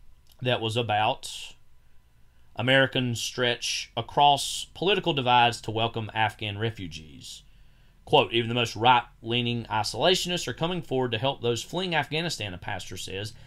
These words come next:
"A mass mobilization is underway." And in that, it described basically, uh, so much of, uh, you know, all the Afghan-, Afghani refugees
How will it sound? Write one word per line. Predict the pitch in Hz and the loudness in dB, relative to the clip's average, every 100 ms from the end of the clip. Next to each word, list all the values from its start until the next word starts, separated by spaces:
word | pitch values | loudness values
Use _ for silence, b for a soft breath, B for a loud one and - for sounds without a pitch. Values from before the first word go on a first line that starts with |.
| B B | B B
"A | 107 | -2
mass | 117 120 | 0 0
mobilization | 117 110 107 107 110 - 104 | -2 -2 -2 -2 -2 -4 -8
is | 95 | -8
underway." | 92 92 101 98 - B B B | -8 -4 -2 -2 -4 B B B
And | 123 | 0
in | 147 | 2
that, | 143 139 131 | 8 8 8
it | 113 | 2
described | 110 - 127 120 110 | -2 2 6 6 4
basically, | 113 - - 107 101 92 - B B B - | 0 -4 -8 -6 -6 -8 -14 B B B -4
uh, | 101 98 87 | -2 -2 -4
so | - 127 | 0 0
much | 117 113 - | 2 0 -2
of, | 107 92 92 | -6 -6 -6
uh, | 90 87 80 - - - - - - - - - - - B B | -4 -4 -8 -12 -16 -16 -16 -16 -16 -14 -14 -14 -14 -14 B B
you | 131 | 0
know, | 117 | 2
all | 123 131 131 | 6 8 8
the | 123 | 6
Afghan-, | 123 120 113 117 113 107 - - | 4 2 0 -2 -2 -6 -8 -8
Afghani | - 117 117 117 113 | 2 2 4 0 0
refugees | 104 117 117 104 107 107 104 101 - | 0 0 -2 -4 -4 -4 -4 -6 -8